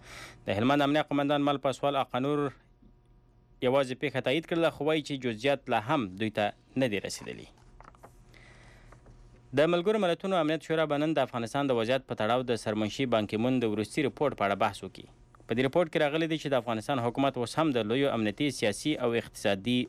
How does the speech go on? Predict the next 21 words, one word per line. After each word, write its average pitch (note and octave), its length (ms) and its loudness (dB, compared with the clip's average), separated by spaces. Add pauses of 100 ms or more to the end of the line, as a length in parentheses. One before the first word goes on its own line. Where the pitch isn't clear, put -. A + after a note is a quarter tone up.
(140)
ستونزو A2 360 0
سره D#2+ 220 -8
مخ - 100 -20
ده. - 80 -8 (640)
ټاکل D3+ 280 2
شوې F3+ 160 2
ده E3 80 4
چې C#3 140 -10
د C#3+ 80 2
امنیت D3 240 -4
شورا C#3 260 2
بحث C#3+ 320 -2
د A#2 140 -2
نیویارک D3 340 0
پر A#2+ 140 0
وخت - 180 -8
د A2 120 -4
ماسپښین B2+ 440 -4 (140)
په A2 180 2
درې C3 180 0 (100)
بجو F2+ 260 -2